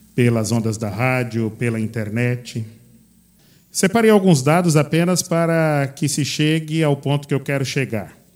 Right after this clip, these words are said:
Casos de covid no Brasil ultrapassaram cem mil, com mais de sete mil mortes. Casos de covid no Rio Grande do Sul ultrapassaram mil e setecentos, com mais de setenta mortes.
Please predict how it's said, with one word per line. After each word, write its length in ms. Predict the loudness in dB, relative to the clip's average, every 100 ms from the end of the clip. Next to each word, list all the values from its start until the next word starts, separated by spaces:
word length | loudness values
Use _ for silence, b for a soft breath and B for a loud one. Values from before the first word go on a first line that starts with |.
| b b b b b
Casos 260 | 4 6 4
de 100 | 2
covid 400 | 4 4 4 2
no 80 | 2
Brasil 400 | 2 2 2 0
ultrapassaram 720 | 0 -2 -2 -2 -2 -2 -2
cem 240 | -2 0
mil, 360 | 2 4 4 2 -4
com 120 | -4
mais 200 | 0 0
de 80 | 0
sete 360 | -4 -4 -4
mil 120 | -4 -2
mortes. 600 | -2 -2 -4 -12 -12 -14 b b b b b _
Casos 300 | 2 2 0
de 100 | 0
covid 400 | 2 2 0 2
no 160 | 4
Rio 180 | 6 6
Grande 260 | 4 0 0
do 160 | 0
Sul 220 | 0 2 2
ultrapassaram 720 | 2 -2 -2 -2 0 0 2
mil 240 | 2 2
e 40 | 2
setecentos, 920 | 0 -2 -2 0 0 -2 -6 -12 -14 b b b b
com 180 | 2 2
mais 240 | 2 0
de 80 | 0
setenta 540 | -2 -2 -2 -2 -2
mortes. 680 | 0 0 0 -6 -10 -10